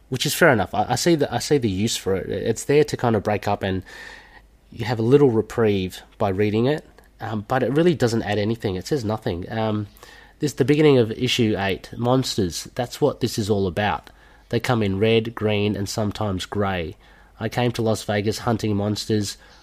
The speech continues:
white, terrible, flesh-eating creatures called Wendigos. Then things got worse. You know, not much substance there,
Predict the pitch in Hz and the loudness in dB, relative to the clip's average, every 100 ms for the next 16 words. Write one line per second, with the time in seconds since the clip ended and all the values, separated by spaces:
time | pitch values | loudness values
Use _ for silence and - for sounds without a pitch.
0 | - 104 117 - - 120 107 98 - 120 | -8 0 0 -2 -4 -2 -2 -4 -4 -2
1 | 107 - 107 - 104 - 107 - 101 - | -2 -4 -6 -4 -4 -2 -2 -2 -4 -2
2 | 98 101 104 101 95 90 87 - - - | -2 0 0 -2 -4 -4 -6 -10 -14 -20
3 | - _ - 117 113 - 113 104 - 104 | -20 _ 4 4 4 0 -2 -2 -2 -4
4 | 73 101 98 78 - - - - - - | -2 -2 -2 -6 -12 -12 -14 -20 -20 -20
5 | _ _ _ _ _ _ _ _ _ _ | _ _ _ _ _ _ _ _ _ _
6 | _ - _ - _ _ - - 113 110 | _ -20 _ -20 _ _ -10 -2 0 2
7 | 156 156 - 120 117 113 101 - 78 | 2 0 0 0 0 -2 -2 -6 -10